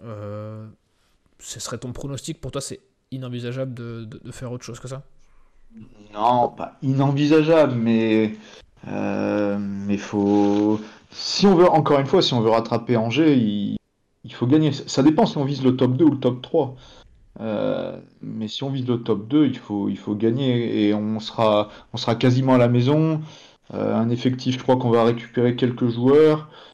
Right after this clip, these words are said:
Speaker 2: Euh, donc,
Speaker 1: Tiens,
Speaker 2: ouais,
Speaker 1: d'ailleurs,
Speaker 2: faut,
Speaker 1: on,
Speaker 2: faut
Speaker 1: on va
Speaker 2: gagner.
Speaker 1: récupérer des joueurs. Euh, qu'est-ce que tu changerais peut-être dans cette compo ? Euh, tu nous as dit que ton, le milieu
Speaker 2: Alors,
Speaker 1: t'avait fait peur.
Speaker 2: alors,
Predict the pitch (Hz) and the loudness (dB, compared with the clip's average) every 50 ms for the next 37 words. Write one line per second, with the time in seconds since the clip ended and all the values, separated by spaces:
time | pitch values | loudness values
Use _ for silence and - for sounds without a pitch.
0 | _ _ _ _ - 107 101 101 98 98 95 98 98 98 98 98 98 98 98 98 | _ _ _ _ -16 -12 -10 -10 -8 -8 -8 -10 -10 -10 -10 -10 -12 -14 -14 -18
1 | 98 95 95 95 98 101 113 127 113 147 135 127 127 - 107 123 127 - 143 143 | -20 -20 -20 -16 -12 -10 -8 -4 -2 0 0 0 -2 -6 -10 -12 -10 -8 -4 -2
2 | 143 147 147 - 139 139 139 131 127 123 120 113 123 147 160 165 165 143 123 120 | -2 -2 -2 -4 -6 -4 -4 -4 -4 -6 -6 -8 -6 -4 -4 -4 -4 -4 -6 -6
3 | 117 117 120 - 143 - - - - - 131 127 127 127 123 123 123 123 123 123 | -8 -10 -10 -12 -14 -14 -16 -18 -16 -14 -14 -12 -12 -12 -12 -12 -12 -12 -12 -14
4 | 123 120 127 - - - 131 120 - 139 131 - - - 123 120 123 117 - 117 | -14 -14 -16 -16 -14 -14 -12 -12 -10 -12 -12 -12 -12 -14 -12 -12 -12 -12 -12 -14
5 | - - - 117 - - 139 147 147 135 127 120 113 - - - 123 117 117 123 | -16 -16 -16 -14 -12 -10 -10 -10 -8 -10 -10 -12 -12 -14 -16 -16 -14 -12 -12 -12
6 | - - 127 117 117 113 113 120 127 113 117 117 110 - - 123 - 131 135 143 | -12 -12 -12 -12 -10 -10 -8 -6 -2 0 2 2 2 2 -2 -6 -10 -10 -10 -10
7 | - - - _ _ _ _ _ _ _ _ _ _ _ _ _ _ _ _ - | -12 -16 -20 _ _ _ _ _ _ _ _ _ _ _ _ _ _ _ _ 0
8 | 131 131 127 113 101 - - | 2 4 6 4 4 2 -2